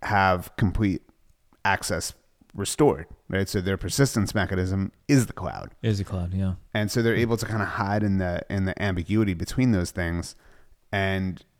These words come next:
Speaker 1: that is where ultimately enterprises need to get, is being able to see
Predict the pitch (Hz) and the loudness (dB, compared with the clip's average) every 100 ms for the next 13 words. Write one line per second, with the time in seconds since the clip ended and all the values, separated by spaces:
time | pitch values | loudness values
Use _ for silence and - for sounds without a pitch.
0 | _ _ - 101 104 113 120 - 104 98 | _ _ -12 -4 2 2 2 -2 -2 0
1 | 92 98 95 95 92 90 87 - _ _ | -2 -4 -2 0 0 0 -2 -6 _ _
2 | _ _ _ _ _ _ _ 127 135 123 | _ _ _ _ _ _ _ 4 6 4
3 | 110 101 107 107 110 90 87 87 98 92 | 2 2 2 2 4 2 2 -4 -2 -2
4 | 87 78 117 107 - - 98 - 104 95 | -4 -2 2 2 0 -6 -6 -4 -2 -2
5 | 92 95 - - - - 135 117 101 | -2 -4 -6 -6 -4 0 2 2 2